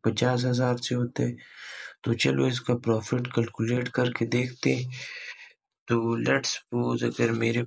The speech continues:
पास दो लाख है, जब मैं bank में रखता हूँ, तो bank में रखने की बजाय अगर मैं इसी पैसा में रखता हूँ दो लाख रुपया,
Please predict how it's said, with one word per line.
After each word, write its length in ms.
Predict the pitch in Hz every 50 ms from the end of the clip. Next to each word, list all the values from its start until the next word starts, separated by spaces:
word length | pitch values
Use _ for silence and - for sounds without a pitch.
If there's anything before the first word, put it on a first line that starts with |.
| - -
पास 580 | 117 117 120 120 117 117 113 117 117 - - - - - - _ _ - - - _ - - - - _ _ _ - 120
दो 380 | 117 113 117 123 120 123 123 123
लाख 420 | 120 117 113 113 110 113 - -
है, 100 | 113 104 110 113 - _ _ - - - - - - _ _ -
जब 160 | - 120 117
मैं 200 | 113 113 117 113 110
bank 300 | 117 120 123 123 120 - -
में 100 | 117 113
रखता 380 | 113 113 117 - - - - 110
हूँ, 160 | 107 107 101 - - - - - - - - - _ _ _ -
तो 360 | 117 113 110 113 110 110 107 104 -
bank 320 | 120 123 123 127 - -
में 60 | 127 123
रखने 340 | 127 123 117 - 127 123 120
की 120 | 117 120 120
बजाय 320 | 120 120 117 123 123 123 123
अगर 240 | 120 117 117 120 113
मैं 160 | 113 113 113
इसी 160 | 110 107 110 107 -
पैसा 280 | 120 120 123 123 127
में 140 | 127 123 120 117
रखता 340 | 123 127 123 - - 123
हूँ 160 | 123 123 123 123
दो 140 | 123 123 123
लाख 320 | 123 123 123 120 120 -
रुपया, 300 | 120 120 120 120 123 120